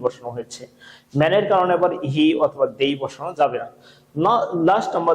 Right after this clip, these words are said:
the committee was against him, the committee, সাবজেক্ট হিসেবে যদি কমিটি থাকে, কমিটি শুধু নয়, কালেকটিভ নাউন, কালেকটিভ নাউন কি একই জাতীয়, ঠিক আছে, একই জাতীয় সমষ্টি কি বলছে, কালেকটিভ নাউন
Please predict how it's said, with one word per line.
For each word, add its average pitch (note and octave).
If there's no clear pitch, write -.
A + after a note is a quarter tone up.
the D#3+
committee G3+
was C#3+
against G3
him, A#2+
the D#3+
committee, D#3+
সাবজেক্ট E3+
হিসেবে G#3
যদি G3
কমিটি E3
থাকে, B2+
কমিটি F#3
শুধু C3+
নয়, G#3+
কালেকটিভ F3+
নাউন, G#2+
কালেকটিভ F#3
নাউন F#3
কি G#3+
একই G#3+
জাতীয়, A#2+
ঠিক G3
আছে, G3
একই G#3
জাতীয় F#3+
সমষ্টি D#3
কি D3
বলছে, D#3
কালেকটিভ C#3+
নাউন E3+